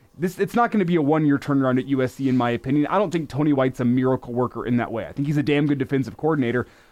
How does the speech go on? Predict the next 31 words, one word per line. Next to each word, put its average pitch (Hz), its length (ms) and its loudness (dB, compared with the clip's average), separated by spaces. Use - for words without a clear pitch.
but 147 120 0
he's 185 180 2
not 165 160 2
a 139 40 2
miracle 139 360 0
worker. 117 280 0
And 139 100 2
that 214 200 0
is 175 220 -2
the 160 100 0
question 165 640 -2
to 131 140 -6
me 147 220 2
here, 131 260 -2
is 127 160 -2
if 139 160 -4
Tony 214 280 2
White 175 300 2
is 147 180 2
waiting 151 580 2
for 165 200 0
a 147 60 0
head 156 240 0
coaching 156 340 0
gig, 175 220 0
the 139 80 0
right 139 240 0
one 156 200 2
to 143 100 0
open 143 320 0
up, 151 200 0